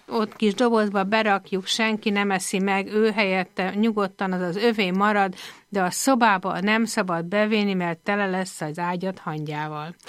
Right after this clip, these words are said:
Ugye, eleinte nem hitték el, aztán utána, amikor már csipkedték őket jobbra-balra a hangyák, akkor már elhitték. No, aztán megfelelő helyeken lehet egy kis cukros vizet, vagy mézet elhelyezni, mézes, ö, vizet,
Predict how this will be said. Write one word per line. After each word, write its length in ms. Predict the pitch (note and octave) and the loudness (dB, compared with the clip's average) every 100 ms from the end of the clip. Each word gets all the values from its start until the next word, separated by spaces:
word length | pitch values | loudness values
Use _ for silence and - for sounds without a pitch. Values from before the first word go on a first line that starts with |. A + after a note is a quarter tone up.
| - - - - - | -18 -16 -16 -16 -6
Ugye, 140 | C#4 | 0
eleinte 480 | C4 B3 A3+ G#3 F3+ | 2 4 2 0 0
nem 200 | F#3+ G#3 | 0 0
hitték 460 | A3 G#3 G#3+ G#3 | -2 -2 -4 -2
el, 120 | G#3 G3 | -2 -2
aztán 280 | G3+ A3 | -2 -2
utána, 240 | G#3+ A3+ G#3 | -2 0 0
amikor 240 | G#3+ G#3+ | 0 0
már 140 | G#3 G3+ | 0 2
csipkedték 600 | D#4+ D#4 A#3+ A#3 A3+ A3 | 0 2 0 2 0 2
őket 300 | G#3+ G#3+ G3+ | 0 0 0
jobbra-balra 560 | A3 G#3 G3 G3 F#3+ | 0 2 2 2 2
a 40 | F3+ | 2
hangyák, 340 | G3+ G3+ G3 | 2 0 -2
akkor 240 | G3 - G3 | -4 -2 -2
már 240 | F3+ E3 | -2 -4
elhitték. 580 | E3 B2 D#3 - D3 D3+ - _ | -8 -10 -14 -12 -12 -12 -20 _
No, 260 | G#3+ A3+ C#3+ - _ _ _ _ _ _ - - - - - | 4 6 4 -6 _ _ _ _ _ _ -20 -20 -20 -20 -4
aztán 540 | G#3 G#3 - E3 D3+ - _ _ _ _ | -2 -2 -4 -6 -6 -10 _ _ _ _
megfelelő 640 | G#3+ C4 C4 B3+ A3 G#3 G3 | 2 2 2 0 0 0 0
helyeken 720 | F3+ A#3 G#3+ G#3 G#3 G#3 - | 0 2 0 0 -2 -2 -6
lehet 400 | G#3+ G#3+ G#3+ F#3+ | -4 -2 -2 -2
egy 140 | F3 F3 | -6 -4
kis 260 | F#3 - - | -6 -6 -10
cukros 520 | - B3+ B3 A3 G#3 | -4 -4 0 0 0
vizet, 440 | G#3+ G3 G3+ G3 | 0 0 0 -2
vagy 240 | G3 F#3 F3 | -4 -4 -2
mézet 480 | G3 G#3+ G#3 F#3+ G3 | 0 0 0 -2 -2
elhelyezni, 760 | F#3+ F#3+ G3 F#3+ F#3+ G3+ G3 | -4 -2 -2 -2 -2 -4 -2
mézes, 560 | G3 G#3 G3 G3 F3+ - | -2 -2 -2 -4 -4 -8
ö, 400 | F3+ F#3+ F#3+ F#3+ | -10 -8 -6 -4
vizet, 380 | F#3+ F#3 F#3 | -4 -4 -6